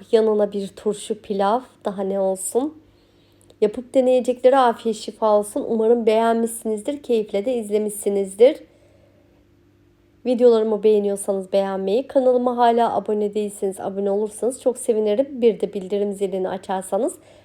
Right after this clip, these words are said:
en yeni birbirinden lezzetli tariflerimi ilk önce siz haberdar olursunuz. Tariflerimi sevdiklerinizle paylaşarak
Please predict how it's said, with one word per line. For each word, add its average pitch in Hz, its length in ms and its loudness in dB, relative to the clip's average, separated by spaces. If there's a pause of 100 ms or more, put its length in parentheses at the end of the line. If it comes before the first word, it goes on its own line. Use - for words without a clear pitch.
(120)
en 247 200 2
yeni 214 220 0
birbirinden 208 640 0
lezzetli 202 400 -6
tariflerimi 185 720 -6
ilk 226 200 -6
önce 202 300 -4 (300)
siz - 280 -8
haberdar 196 520 0
olursunuz. 196 560 -4 (380)
Tariflerimi 226 720 2
sevdiklerinizle 208 840 0
paylaşarak 202 1040 -4